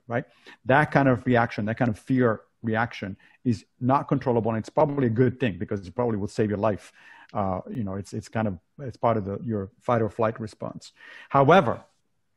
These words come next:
what we call the mature emotions, or the, the fully formed emotions, have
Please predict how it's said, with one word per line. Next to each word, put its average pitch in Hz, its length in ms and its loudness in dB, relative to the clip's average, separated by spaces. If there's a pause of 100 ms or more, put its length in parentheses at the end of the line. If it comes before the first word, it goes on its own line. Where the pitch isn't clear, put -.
(320)
what 127 260 6
we 151 160 8
call 147 300 6
the 120 80 0
mature 143 460 2
emotions, 107 540 -2
or 104 40 -6
the, 98 180 -6
the 101 300 -8
fully 147 340 0
formed 113 300 -2
emotions, 120 480 -4
have 135 440 0